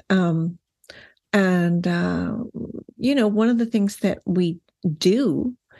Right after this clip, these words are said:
in the, in our households is we make chore wheels, or we put up lists for whose day it is to do dishes. And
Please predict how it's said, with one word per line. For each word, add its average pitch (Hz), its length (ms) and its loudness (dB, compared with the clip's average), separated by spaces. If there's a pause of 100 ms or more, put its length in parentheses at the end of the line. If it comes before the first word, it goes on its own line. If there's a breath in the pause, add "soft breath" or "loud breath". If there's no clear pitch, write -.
(1160 loud breath)
in 185 380 2
the, 175 340 0 (560)
in 180 120 2
our 165 120 0
households 185 760 -2
is 185 140 -2
we 214 100 4
make 240 240 2
chore 185 320 0
wheels, - 520 -4 (300)
or 180 180 0
we 185 140 2
put 208 260 0
up 214 180 0
lists 233 420 0
for 175 180 -2
whose 185 260 0
day 190 240 2
it 196 80 2
is 202 140 2
to - 140 -4
do 202 140 0
dishes. - 640 -4 (1400 loud breath)
And 202 400 4